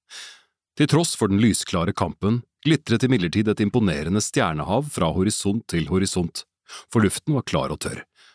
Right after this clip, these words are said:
En måne, rund som et ror, seilte over stjernehavet på vei vestover. Uendeligheten der oppe virket ren og løfterik, men verden nede på bakkenivå var støvet og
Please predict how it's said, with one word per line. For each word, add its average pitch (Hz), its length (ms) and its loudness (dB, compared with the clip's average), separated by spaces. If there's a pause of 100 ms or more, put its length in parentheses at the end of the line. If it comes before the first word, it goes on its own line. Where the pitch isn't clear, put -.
(500)
En 82 80 4
måne, 95 480 2
rund 104 240 4
som - 160 -2
et 104 160 0
ror, 110 240 2
seilte 104 480 -2
over 78 160 -2
stjernehavet 71 640 -2
på 85 140 -2
vei 69 180 -2
vestover. - 440 -10 (1900)
Uendeligheten 104 580 2
der 107 160 4
oppe 107 300 0
virket 87 380 -2
ren 95 280 0
og 71 160 -4
løfterik, - 560 -4 (560)
men 123 120 4
verden 95 280 2
nede 85 240 0
på 113 80 -2
bakkenivå 104 560 0
var 120 160 -2
støvet - 560 -2
og - 80 -10